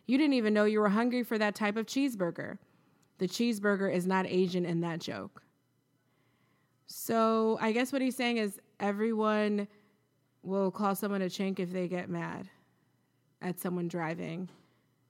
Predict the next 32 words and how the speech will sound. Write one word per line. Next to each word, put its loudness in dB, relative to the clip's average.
and 0
that -4
Asians -2
are -2
bad -4
drivers. -6
So 0
he 4
made 2
another 0
Asian -2
joke. -2
This 0
is 0
just -2
so -4
stupid. -6
Like, -4
these -2
people -2
just -4
don't -2
stop. -4
And -2
I 0
was 0
on 2
a 0
Fox 0
website -4
just -6
reading 2